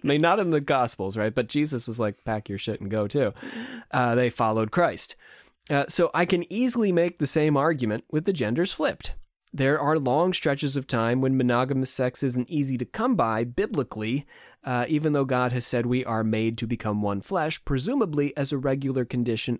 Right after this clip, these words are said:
Speaker 1: of our being, as in the Garden of Eden.
Speaker 2: Yeah.
Speaker 1: All right, so we see things are getting complicated.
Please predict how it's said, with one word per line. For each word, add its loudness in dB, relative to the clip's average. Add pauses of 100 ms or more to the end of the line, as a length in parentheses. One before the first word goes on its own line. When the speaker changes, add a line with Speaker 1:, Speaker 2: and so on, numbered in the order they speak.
Speaker 1:
of -4
our -2
being, 0
as -6
in -2
the -4
Garden -6
of 0
Eden. -2 (360)
Speaker 2:
Yeah. -20 (840)
Speaker 1:
All -12
right, -16
so -8 (120)
we -12
see 0
things -4
are -6
getting -2
complicated. -8